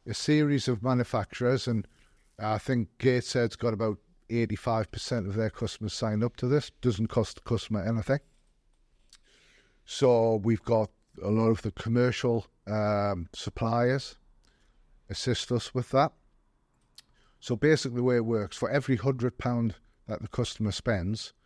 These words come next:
they could get on a particular product one point two points or three points, um, on this scheme. So when they get to a hundred and fifty, two hundred, three hundred points,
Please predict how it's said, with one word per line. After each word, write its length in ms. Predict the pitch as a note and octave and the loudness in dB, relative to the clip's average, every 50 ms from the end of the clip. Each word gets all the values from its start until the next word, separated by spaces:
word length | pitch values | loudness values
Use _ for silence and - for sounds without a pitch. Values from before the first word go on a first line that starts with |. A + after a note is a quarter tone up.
| _ _ _ _ - | _ _ _ _ -4
they 80 | A2 | -4
could 340 | G2+ - - - B2 G#2+ - | -4 0 2 2 2 2 2
get 320 | - B2 A2+ G#2+ G#2 - - - | 0 0 0 0 -2 -4 -6 -2
on 140 | - A#2 A2+ | 0 0 0
a 40 | |
particular 360 | G2 - - - A2+ - - - | 0 0 -2 -2 0 0 -2 -2
product 400 | - A#2+ G#2+ F#2+ G2+ F#2 - - | 0 0 2 2 0 -2 -4 -6
one 340 | D#2+ F2+ G#2 A#2+ A#2+ A2 G#2 | -6 0 2 2 2 2 0
point 320 | - - A#2+ A2+ G2+ - | 0 0 0 0 0 -2
two 180 | - - A2+ G#2+ | -2 -2 -2 0
points 320 | - - A#2 G#2+ G2 - | 0 0 -2 -2 -2 -2
or 40 | G#2 | -6
three 260 | - - B2 B2 A#2 | -6 -2 0 0 0
points, 420 | - - B2+ C3 C3 B2+ - - - _ _ _ _ _ - - _ _ _ _ _ _ _ _ _ _ _ _ _ _ _ _ _ _ - | 0 0 0 0 0 -2 -6 -10 -16 _ _ _ _ _ -20 -20 _ _ _ _ _ _ _ _ _ _ _ _ _ _ _ _ _ _ -4
um, 320 | A#2+ A#2 A2+ A2 G#2+ G#2 - | 0 2 2 2 2 0 0
on 140 | - A#2+ A#2+ | 0 2 2
this 140 | A#2 A#2 - | 2 2 0
scheme. 380 | - - - B2+ B2+ C3+ D3 C#3+ _ _ _ _ _ _ _ _ _ _ _ _ _ _ _ _ _ _ _ _ _ _ - - _ _ _ _ _ _ _ _ _ - | -4 -2 2 2 2 2 2 -2 _ _ _ _ _ _ _ _ _ _ _ _ _ _ _ _ _ _ _ _ _ _ -20 -20 _ _ _ _ _ _ _ _ _ -10
So 220 | - - B2+ A#2 | -4 0 2 2
when 260 | A2+ A2+ B2 C3+ C3+ | 2 4 2 4 4
they 140 | C3 B2 A#2+ | 4 2 2
get 280 | A2 - A#2+ G#2+ - - | 2 0 -2 -2 -2 -4
to 260 | - - A#2+ A2+ G#2+ | -2 -2 0 0 0
a 40 | G2 | 0
hundred 240 | A2 A#2 A#2 G#2 E2+ | 0 0 0 0 -2
and 100 | G#2+ - | -4 -6
fifty, 400 | - - B2 G#2+ - - A2+ G#2+ | -4 -4 -4 -4 -4 -4 -4 -4
two 280 | - - - - A#2 G#2+ | -4 -2 -2 0 0 2
hundred, 240 | A2 G#2+ G#2 G#2+ - | 0 0 -2 -4 -6
three 320 | - - - A#2+ A#2+ A#2 | -6 -6 -2 0 0 0
hundred 380 | G#2+ A#2 A#2 A2+ G#2 G#2+ - - | 2 2 0 0 0 -2 -4 -6
points, 600 | - - B2+ G#2+ F2+ F#2 G2 - - - - - | -4 0 0 2 2 0 -2 -4 -6 -10 -12 -14